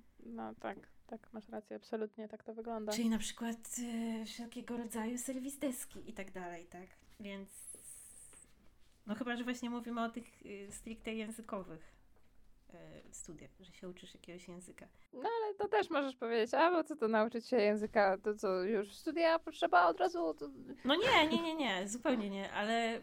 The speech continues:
Speaker 2: przynajmniej masz papierek też, nie?
Speaker 1: No właśnie.
Speaker 2: Poza tym, jeśli chcesz na przykład być, nie wiem, tłumaczem albo coś.
Speaker 1: Albo tłumaczem.
Speaker 2: Studia humanistyczne, ogólnie rzecz biorąc, są dobre,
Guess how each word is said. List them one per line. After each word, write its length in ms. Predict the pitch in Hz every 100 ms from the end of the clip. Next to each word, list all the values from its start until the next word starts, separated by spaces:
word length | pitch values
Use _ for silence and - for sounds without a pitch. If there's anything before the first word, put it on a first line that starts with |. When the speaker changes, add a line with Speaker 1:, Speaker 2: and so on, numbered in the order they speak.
| -
Speaker 2:
przynajmniej 300 | - 240 233
masz 180 | 226 -
papierek 440 | 247 240 202 180
też, 240 | - 185 202
nie? 100 | 220
Speaker 1:
No 100 | 180
właśnie. 340 | - - - - - - - - - - - - - -
Speaker 2:
Poza 140 | - 202
tym, 160 | 226
jeśli 180 | 226 220
chcesz 220 | 214 208
na 80 | 208
przykład 260 | 202 202 -
być, 200 | 185 -
nie 80 | 175
wiem, 100 | 165
tłumaczem 680 | - 175 185 185 - 165 160
albo 240 | 165 165
coś. 460 | - 170 165 165 - - _ -
Speaker 1:
Albo 220 | 214 190
tłumaczem. 680 | 190 185 190 208 196 196 208 -
Speaker 2:
Studia 960 | - - 240 240 226 208 202 196 185 -
humanistyczne, 1120 | - 208 190 190 190 - - 233 226 - 170 156 -
ogólnie 640 | 180 185 175 170 165 156 165
rzecz 240 | 156 -
biorąc, 580 | 170 156 156 165 208 - - _ - _ - - - _ - _ _ _
są 320 | - 180 175
dobre, 440 | 175 202 202 202